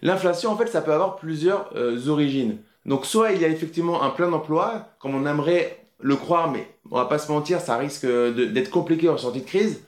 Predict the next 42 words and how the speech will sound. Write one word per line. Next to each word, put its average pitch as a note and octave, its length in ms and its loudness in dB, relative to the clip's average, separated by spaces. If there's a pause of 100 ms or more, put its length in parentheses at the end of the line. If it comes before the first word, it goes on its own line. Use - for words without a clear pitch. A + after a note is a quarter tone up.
Soit, G#3+ 260 0
comme F3+ 200 0
aujourd'hui, E3 380 2
cela F3 220 2
va E3+ 120 2
être C#3+ 160 -2
dû G#3 200 -2
à E3 40 2
une D#3 140 0
augmentation F#3+ 560 0
des - 160 0
coûts A3 220 0
des F3 100 2
matières D#3 280 0
premières F3+ 420 -2 (260)
et C#3+ 80 2
donc F3+ 220 2
des D#3+ 80 4
produits F3+ 500 0
au F#3+ 60 2
final E3 300 0
pour C#3+ 100 -4
le C#3 80 0
consommateur. B2 640 -4 (160)
Et D3+ 60 -2
du F#3+ 100 4
coup, A#3+ 100 0
c'est F3 160 2
pire G#3 240 -4
que F#3+ 100 -2
ça. F3 380 -6 (160)
Car C#3+ 140 0
en D#3 40 2
fait, G#3 220 -2
Romain, E3 480 0 (160)
il C3+ 80 -4
va E3 60 4
voir G#3 160 0
ses F3 160 -2
produits G3+ 260 -2
du G3+ 80 -2
quotidien E3+ 380 0